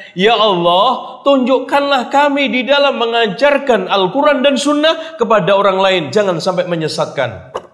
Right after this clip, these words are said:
Ihdinas siratal mustaqim. Berapa banyak orang sudah punya ilmu, tapi ternyata menyesatkan umat karena jualan fatwa. Itu. Apalagi fatwa di Indonesia itu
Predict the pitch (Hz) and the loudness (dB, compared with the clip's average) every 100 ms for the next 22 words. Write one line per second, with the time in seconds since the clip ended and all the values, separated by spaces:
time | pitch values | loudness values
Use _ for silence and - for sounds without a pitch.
0 | _ - 156 120 120 123 139 180 - - | _ -8 -4 -4 -4 -4 -4 -6 -12 -14
1 | 123 120 147 117 123 110 113 120 - 98 | -12 -8 -10 -10 -14 -16 -16 -18 -16 -20
2 | - 104 107 107 110 _ _ _ _ _ | -20 -20 -20 -20 -20 _ _ _ _ _
3 | _ _ _ _ _ _ _ 120 143 147 | _ _ _ _ _ _ _ -6 -6 -4
4 | 156 143 156 151 160 147 143 139 123 135 | -6 -4 -6 -6 -8 -8 -6 -6 -8 -10
5 | 135 139 139 147 139 127 127 131 135 - | -8 -8 -10 -10 -10 -10 -12 -14 -18 -6
6 | 147 147 143 143 135 156 143 139 131 139 | -6 -6 -10 -10 -10 -10 -10 -8 -8 -8
7 | 139 135 147 143 135 135 156 139 127 127 | -10 -8 -10 -8 -8 -8 -8 -10 -10 -6
8 | 147 156 156 151 160 160 156 143 160 139 | -8 -6 -10 -4 -2 -2 -4 -6 -8 -4
9 | 131 135 - - _ _ _ _ _ _ | -6 -6 -16 -20 _ _ _ _ _ _
10 | _ _ _ _ _ _ _ _ _ 110 | _ _ _ _ _ _ _ _ _ -12
11 | 110 98 - _ _ - 135 139 147 147 | -10 -12 -20 _ _ -8 -6 -2 -2 -2
12 | 139 127 151 123 131 123 127 123 127 123 | -4 -6 -6 -6 -8 -6 -6 -8 -8 -10
13 | 113 123 110 | -10 -10 -10